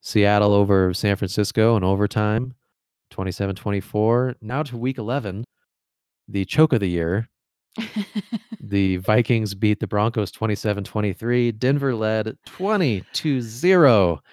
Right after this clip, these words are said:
Speaker 2: Oh, yeah.
Speaker 1: at halftime, and then were outscored twenty-seven to three.
Speaker 2: I do remember
Speaker 1: In the
Speaker 2: that.
Speaker 1: second half. Uh, that was extremely disappointing.
Speaker 2: Yeah.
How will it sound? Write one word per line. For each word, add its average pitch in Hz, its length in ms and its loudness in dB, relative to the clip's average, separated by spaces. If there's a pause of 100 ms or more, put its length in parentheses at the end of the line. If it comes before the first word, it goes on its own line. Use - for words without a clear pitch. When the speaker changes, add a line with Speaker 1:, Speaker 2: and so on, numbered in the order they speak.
(100)
Speaker 2:
Oh, - 40 -12
yeah. 175 600 -4
Speaker 1:
at 101 80 -2
halftime, 101 880 -2
and 95 160 -6
then 95 160 0
were 92 140 -2
outscored 90 800 -4 (100)
twenty-seven 92 840 -6
to - 140 -14
three. 82 560 -4 (460)
Speaker 2:
I 175 140 -8
do 170 160 -4
remember 165 360 -4
Speaker 1:
In 165 60 -4
the 170 60 -6 (160)
Speaker 2:
that. - 100 -8
Speaker 1:
second 85 340 -4
half. 92 680 -2 (920)
Uh, 90 320 0
that 90 180 2
was 87 420 -6
extremely 127 500 0
disappointing. 82 600 -8 (500)
Speaker 2:
Yeah. - 320 -8